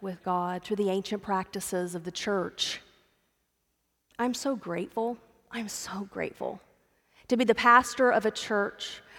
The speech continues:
that doesn't just welcome children in worship, we want them here.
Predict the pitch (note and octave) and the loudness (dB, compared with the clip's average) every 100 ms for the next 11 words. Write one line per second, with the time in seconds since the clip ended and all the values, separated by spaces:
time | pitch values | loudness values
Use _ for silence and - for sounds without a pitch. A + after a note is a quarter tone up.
0 | - G3+ C#4+ E4+ D#4 C4 - G3 G3 B3 | -2 0 4 4 2 -4 -4 4 4 4
1 | - D4 D4 - C#4+ C#4 C#4 C#4 C4+ C4+ | 2 0 0 -2 -2 0 -2 -2 -2 -2
2 | C4+ D4+ C#4+ - - C4 C4 A3+ A3+ A#3+ | 0 0 -2 -4 -6 2 2 6 10 10
3 | A#3+ A3+ F3 F#3 F#3+ F3+ D#3+ | 8 6 4 4 2 2 0